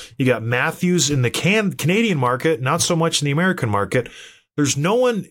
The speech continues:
in the U S A market that's really filling that void.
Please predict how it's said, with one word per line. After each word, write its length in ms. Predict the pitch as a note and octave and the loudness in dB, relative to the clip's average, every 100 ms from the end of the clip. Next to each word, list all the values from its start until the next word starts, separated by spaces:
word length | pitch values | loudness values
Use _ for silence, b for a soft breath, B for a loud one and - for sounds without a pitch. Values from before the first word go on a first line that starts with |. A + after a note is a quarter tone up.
| - | -2
in 240 | F#3+ F#3+ | 2 2
the 60 | E3 | 2
U 180 | E3 | 2
S 180 | D#3+ - | 2 0
A 80 | D3+ | 0
market 360 | C#3 C#3 C#3 A2+ | 0 0 0 0
that's 200 | G#2 A#2+ | 0 2
really 160 | B2+ | 0
filling 360 | A#2 - B2+ A#2 | 0 0 0 0
that 240 | A#2 G#2+ | 0 -2
void. 400 | G#2 A2 F2 - | -2 0 -2 -8